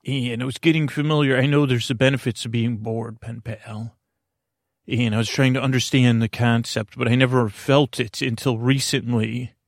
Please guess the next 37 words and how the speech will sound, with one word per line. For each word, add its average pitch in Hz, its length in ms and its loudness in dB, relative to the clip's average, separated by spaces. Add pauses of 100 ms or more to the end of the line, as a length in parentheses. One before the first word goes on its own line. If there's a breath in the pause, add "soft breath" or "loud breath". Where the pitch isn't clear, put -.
(840)
And, 117 600 0 (600)
uh, - 160 -10
I 143 80 -2
don't 156 120 2
know, 143 80 6
pen 120 180 0
pal, 120 160 -2
does 117 220 -4
being 151 300 -4
bored 127 300 0
have, 123 200 0
like, 117 160 -2
an - 120 -10
angsty 131 440 -4
quality 127 540 0
to 135 200 -2
it 127 80 0
a 131 60 -2
little 135 160 -2
bit? 143 100 -6
It 139 80 -4
feels 151 300 0
good, 147 560 2 (840)
but 123 240 -4
angsty. 117 680 -2 (880)
A-, 127 260 2
and 120 100 4
I 113 60 4
said, 120 300 -2
"I 131 140 -2
wish 135 260 2
I 110 80 4
was 107 160 0
doing 113 260 -2
something." 123 500 -2
Uh, 120 400 -4
I, 117 220 2